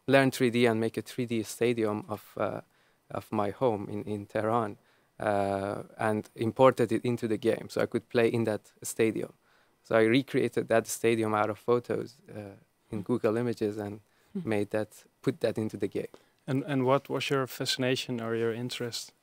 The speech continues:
Speaker 2: uh, with the, with the media and not playing soccer outside or what, what?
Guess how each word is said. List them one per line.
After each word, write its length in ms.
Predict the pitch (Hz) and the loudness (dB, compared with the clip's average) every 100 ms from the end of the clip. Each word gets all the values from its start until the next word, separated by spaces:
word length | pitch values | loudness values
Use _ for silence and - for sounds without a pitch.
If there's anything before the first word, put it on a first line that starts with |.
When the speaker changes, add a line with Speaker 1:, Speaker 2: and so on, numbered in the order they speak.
| 156 | -20
Speaker 2:
uh, 140 | 127 117 | -18 -10
with 260 | 120 - - | -10 -10 -12
the, 220 | 120 117 | -14 -12
with 160 | 123 123 | -12 -6
the 100 | 123 | -4
media 460 | 123 123 120 123 123 | -2 0 2 2 0
and 120 | 117 | -4
not 140 | 117 - _ _ - - | -6 -8 _ _ -20 -12
playing 220 | 120 113 | -10 -6
soccer 380 | - 123 - 113 | -4 -4 -6 -6
outside 500 | 113 113 - 110 117 | -8 -8 -8 -10 -10
or 240 | 113 113 117 | -14 -14 -12
what, 160 | 123 - - | -14 -14 -16
what? 160 | 120 | -20